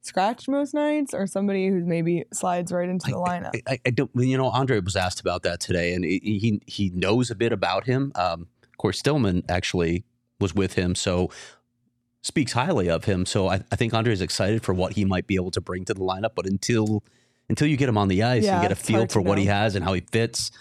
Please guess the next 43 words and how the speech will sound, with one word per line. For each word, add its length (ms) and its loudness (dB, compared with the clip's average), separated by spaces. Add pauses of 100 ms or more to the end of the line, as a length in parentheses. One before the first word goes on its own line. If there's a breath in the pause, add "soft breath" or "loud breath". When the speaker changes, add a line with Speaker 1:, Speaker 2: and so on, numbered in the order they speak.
(280 loud breath)
Speaker 2:
you 100 2
just 220 0
don't 180 0
know. 380 -2
I, 160 0
I 100 0
do 200 0
think 240 0
he 100 0
could 160 0
be 100 2
a 60 0
piece 300 0
for 120 -2
them, 300 0 (420 loud breath)
whether 320 2
it's, 480 -4
you 120 0
know, 160 2
down 220 2
the 60 2
lineup 320 2
as 120 0
a 40 -2
four-line 360 0
center 180 2
or 80 2
maybe 280 2
playing 520 0
up, 380 0
uh, 160 2 (120)
uh, 220 -4
on 140 0
the 80 2
wing. 280 0
I 80 0
don't 240 -2
know 300 2
yet, 280 0 (100)
but 160 -2 (440 soft breath)
I 60 2
think 280 0
they, 280 2